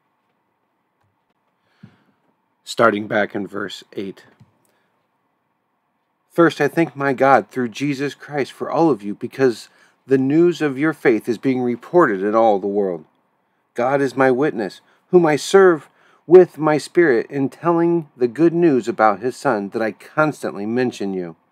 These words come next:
always asking my prayers that if it is somehow in God's will, that I may now at last succeed in coming to you. For I want to see you very much, so that I may impart some of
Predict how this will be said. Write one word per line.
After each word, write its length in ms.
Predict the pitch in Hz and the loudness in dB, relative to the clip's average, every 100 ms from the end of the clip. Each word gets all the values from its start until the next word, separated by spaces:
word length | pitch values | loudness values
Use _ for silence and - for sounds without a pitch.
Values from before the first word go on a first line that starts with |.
| _ _ _ | _ _ _
always 360 | 123 151 175 151 | 0 4 4 4
asking 400 | 151 143 151 139 | 0 -2 -6 -2
my 140 | 135 | -2
prayers 540 | 131 - 165 135 104 - _ _ _ | -2 -4 0 0 0 -6 _ _ _
that 140 | 143 | 0
if 180 | 147 - | 0 0
it 80 | 135 | 0
is 220 | 135 120 | 2 0
somehow 640 | - 170 170 143 139 139 117 | -2 -2 0 -2 -2 0 0
in 160 | 117 | -2
God's 320 | 120 127 113 113 | 0 0 0 -2
will, 300 | 151 113 - - _ _ | -2 -2 -4 -18 _ _
that 140 | 139 | 2
I 180 | 131 143 | 4 4
may 280 | 143 135 131 | 2 0 0
now 420 | 127 139 135 113 | 0 0 0 -2
at 280 | 110 117 - | -4 -6 -4
last 320 | 139 113 - | -4 -4 -6
succeed 540 | 120 - - 151 110 | -12 -12 -6 -4 -4
in 100 | 101 | -6
coming 340 | 98 123 117 98 | -4 -4 -4 -6
to 140 | - | -8
you. 260 | 107 85 76 _ _ _ _ _ | -6 -6 -6 _ _ _ _ _
For 240 | - 143 135 | 0 4 4
I 60 | |
want 280 | 135 156 - | 4 0 -2
to 100 | 131 | -10
see 320 | - - 180 | -14 -6 -4
you 320 | 139 127 135 | -4 -4 -4
very 320 | 104 143 127 113 | 2 4 4 2
much, 520 | 120 101 - - - _ _ _ | -2 -4 -10 -20 -20 _ _ _
so 220 | - 165 | 2 4
that 280 | 139 127 - _ - | 4 2 0 _ -2
I 140 | 143 | 0
may 380 | 143 143 135 127 | 2 2 2 0
impart 580 | 127 120 - - 185 - | -6 -8 -8 0 0 0
some 280 | - 170 165 | -4 0 2
of 260 | 147 120 | 0 -4